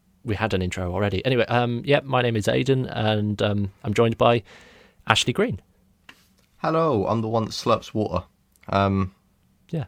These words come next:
Speaker 2: yeah,
Speaker 1: sorted.
Speaker 2: don't know what else to say.
Speaker 1: Yeah, well, you really threw off that entire intro there just by <laughs> that, that
Speaker 2: Yeah,
Speaker 1: slurp.
Speaker 2: just for having a drink.
Speaker 1: Um,
Speaker 2: That's what I do.
Speaker 1: Yeah, okay, right, fair, fair enough. Uh, we'll roll with it. So, uh, yeah, today, today's episode's quite interesting because, um, we wanted to,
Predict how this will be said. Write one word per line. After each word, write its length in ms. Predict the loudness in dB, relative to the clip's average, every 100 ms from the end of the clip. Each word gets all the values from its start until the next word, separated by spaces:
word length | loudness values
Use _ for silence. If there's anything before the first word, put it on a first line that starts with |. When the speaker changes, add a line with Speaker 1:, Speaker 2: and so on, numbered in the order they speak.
| -6
Speaker 2:
yeah, 220 | -6 -4
Speaker 1:
sorted. 180 | -6 -4
Speaker 2:
don't 140 | -2
know 60 | 0
what 40 |
else 160 | -2 -4
to 80 | -10
say. 180 | -10 -10 -16 _ -20 -8 -2
Speaker 1:
Yeah, 160 | -2 -4 0
well, 120 | 2
you 80 | 6
really 160 | 6 6
threw 260 | 4 6
off 100 | 6 4
that 120 | 0
entire 480 | 0 0 2 4 4
intro 460 | 2 -2 -2 -4
there 240 | -2 -2 -2
just 180 | -2
by 140 | 0 0
<laughs> 60 |
that, 260 | 0 0 6
that 320 | 8 8 4
Speaker 2:
Yeah, 140 | 0 2
Speaker 1:
slurp. 120 | 2
Speaker 2:
just 160 | 0
for 80 | 0
having 200 | 0 0
a 40 | -2
drink. 240 | -2 0
Speaker 1:
Um, 360 | 0 0 0 -4
Speaker 2:
That's 120 | -4
what 180 | -2 2
I 100 | 0
do. 120 | 0 -4
Speaker 1:
Yeah, 120 | -4 -4
okay, 320 | -8 -8 -10 -4
right, 180 | -4 -4
fair, 300 | -8 -2 -2
fair 200 | -2 0
enough. 280 | 0 0 -4 _ -2
Uh, 240 | 0 0
we'll 120 | 0 2
roll 120 | 2
with 140 | 0
it. 240 | -4 -8 -18 -18 -20 -20 -20 _ -18
So, 340 | 0 2 4
uh, 140 | 4 2
yeah, 200 | 2 2
today, 320 | 2 2 0
today's 320 | 0 0 0
episode's 300 | 0 0 0
quite 160 | 0 0
interesting 480 | 0 0 -2 -2 -6 -6
because, 380 | -6 -4 -4 -2
um, 440 | -4 -4 -6 -2
we 140 | -2
wanted 220 | 2 2 2
to, 180 | -4